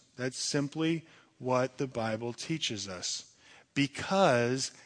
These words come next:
how I live with my family is all about God and not, therefore, about me. You know,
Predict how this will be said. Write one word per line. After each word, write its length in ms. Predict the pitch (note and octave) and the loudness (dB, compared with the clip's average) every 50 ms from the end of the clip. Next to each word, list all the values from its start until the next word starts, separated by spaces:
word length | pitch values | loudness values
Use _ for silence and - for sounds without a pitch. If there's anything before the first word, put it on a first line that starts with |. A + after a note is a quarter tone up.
| _ _ | _ _
how 640 | - - - - E3 E3+ F3 F3+ F#3 F#3+ F#3+ F#3+ - - _ | -10 -6 -2 0 0 0 2 0 0 0 -2 -2 -6 -8 _
I 440 | D3 D#3 D#3+ D#3+ D#3+ E3 E3 E3+ E3 | 0 2 4 4 4 4 4 2 2
live 640 | D#3 D3+ D3+ D#3 D#3+ D#3+ E3 E3 D#3+ D3+ C#3+ C#3+ | 0 2 4 4 6 6 6 4 2 0 -4 -4
with 320 | C#3 D3 D3+ D#3 D3+ - - | -2 2 2 2 0 -2 -4
my 320 | D3 C#3+ C#3 C#3 C#3 C#3 | 0 2 2 4 2 0
family 760 | - - - D#3+ D3+ D3+ D3+ C#3+ C3 A2 G2 F#2 F2+ F2 - - _ _ _ _ _ _ _ _ _ _ _ _ _ _ _ _ _ _ _ _ _ _ _ _ - | -2 -4 -2 0 2 2 2 2 0 -2 -4 -10 -14 -18 -20 -20 _ _ _ _ _ _ _ _ _ _ _ _ _ _ _ _ _ _ _ _ _ _ _ _ -8
is 180 | C3+ A#2+ - | -4 -2 -2
all 220 | C3+ A#2+ A#2+ A#2+ B2 | -2 0 0 0 0
about 300 | A#2+ B2 A#2 A#2 A2 - | 2 0 -2 -2 -4 -6
God 300 | - G2+ F#2 F2+ E2+ - - _ _ _ _ _ _ _ _ _ _ _ _ _ _ _ _ _ _ _ _ _ | -8 -8 -8 -8 -10 -14 -20 _ _ _ _ _ _ _ _ _ _ _ _ _ _ _ _ _ _ _ _ _
and 200 | A#2 A2 G#2 G#2 | -10 -10 -8 -6
not, 540 | G#2+ A2+ A#2+ A#2 G#2+ F#2+ F2 - _ - - - _ _ _ _ _ _ | -4 -2 -2 0 -2 -4 -6 -8 _ -14 -14 -14 _ _ _ _ _ _
therefore, 720 | A#2 A#2 A2 G#2+ G#2 - - - G#2+ G#2 G2+ G2 G2 F#2 _ _ - - - _ _ _ | -6 -4 -4 -4 -6 -8 -10 -10 -10 -8 -8 -8 -10 -12 _ _ -20 -20 -20 _ _ _
about 380 | - A2+ G#2 A2 G#2+ G#2 - - | -12 -6 -4 -2 -4 -4 -6 -6
me. 280 | A#2 A2+ A2 G2 F#2+ - - _ _ _ _ _ _ _ _ _ _ _ _ _ _ _ _ _ _ _ _ - _ - - _ _ _ _ _ _ _ - - - _ | -6 -6 -6 -6 -8 -12 -18 _ _ _ _ _ _ _ _ _ _ _ _ _ _ _ _ _ _ _ _ -20 _ -20 -20 _ _ _ _ _ _ _ -20 -20 -18 _
You 120 | - G3 | 2 4
know, 220 | A3+ A#3 A#3 G3+ | 6 6 4 2